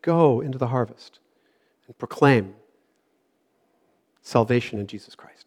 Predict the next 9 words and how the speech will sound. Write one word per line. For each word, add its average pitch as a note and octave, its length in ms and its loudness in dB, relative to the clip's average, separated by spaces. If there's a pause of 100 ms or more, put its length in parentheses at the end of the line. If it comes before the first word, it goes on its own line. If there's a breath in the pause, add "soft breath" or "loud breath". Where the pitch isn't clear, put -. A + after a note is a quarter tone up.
Proclaim E3+ 380 -6
the D#3+ 80 -2
word D#3 120 -4
of C#3+ 80 -6
God. - 220 -20 (720)
Be G3 160 6
brave, F3+ 560 10
be D#3 120 6
bold, C#3 580 8